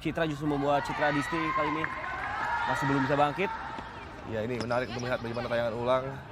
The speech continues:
Speaker 2: challenge
Speaker 1: Oh.
Speaker 2: dari Insafadia Salsabila. Apakah ketika melakukan sliding tadi bola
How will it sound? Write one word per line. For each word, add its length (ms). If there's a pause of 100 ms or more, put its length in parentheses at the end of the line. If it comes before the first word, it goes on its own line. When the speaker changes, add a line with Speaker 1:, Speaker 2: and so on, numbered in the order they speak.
(160)
Speaker 2:
challenge 400
Speaker 1:
Oh. 60
Speaker 2:
dari 260
Insafadia 480
Salsabila. 800 (520)
Apakah 640 (320)
ketika 320
melakukan 320
sliding 320
tadi 200 (120)
bola 400